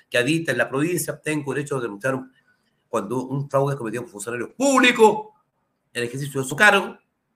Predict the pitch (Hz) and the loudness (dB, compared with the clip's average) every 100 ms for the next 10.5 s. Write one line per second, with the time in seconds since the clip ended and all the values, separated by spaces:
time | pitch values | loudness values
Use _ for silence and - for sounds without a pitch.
0 | _ _ _ _ _ _ - 151 156 165 | _ _ _ _ _ _ -4 0 2 2
1 | 170 139 147 135 120 110 110 123 - - | 0 0 -2 -4 -2 0 0 0 0 -4
2 | - _ _ _ _ _ _ _ _ _ | -18 _ _ _ _ _ _ _ _ _
3 | _ _ 120 139 139 135 143 196 226 208 | _ _ -4 -2 -2 -2 -2 -2 0 0
4 | 202 - _ _ _ _ _ _ - 135 | -2 -6 _ _ _ _ _ _ -4 -2
5 | 147 135 131 156 190 202 196 170 135 - | -2 -4 -4 -2 -4 -4 -6 -8 -8 -16
6 | _ _ _ 135 135 131 139 - 139 143 | _ _ _ -14 -10 -10 -10 -12 -12 -4
7 | 170 165 165 - _ _ - 139 135 131 | 0 0 -2 -12 _ _ -10 -10 -8 -8
8 | 131 120 131 135 151 135 139 147 139 139 | -8 -8 -6 -4 -4 -6 -6 -4 -4 -6
9 | 131 127 - _ _ - 180 175 196 196 | -12 -14 -14 _ _ -2 -2 0 -4 -2
10 | 156 131 113 - _ | -2 -2 -4 -6 _